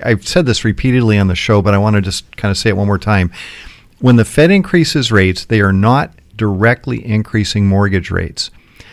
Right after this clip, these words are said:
What they increase is the federal funds rate. The federal funds rate is a very short-term rate.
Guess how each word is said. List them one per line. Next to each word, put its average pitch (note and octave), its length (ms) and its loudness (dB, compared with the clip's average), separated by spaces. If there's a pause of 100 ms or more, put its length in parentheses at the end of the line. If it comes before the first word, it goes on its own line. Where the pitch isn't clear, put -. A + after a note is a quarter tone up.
(140)
What G#2 200 -2
they C3 180 4
increase B2+ 480 0
is A2+ 140 -4
the B2 120 -6
federal A2 380 0
funds A2 380 0
rate. F#2 220 -4
The - 60 -20
federal B2+ 300 0
funds C3 420 -2
rate G#2+ 260 2
is - 160 -6
a F#2+ 80 -2
very F#2+ 240 -2
short-term G2 840 -2
rate. F2 300 -2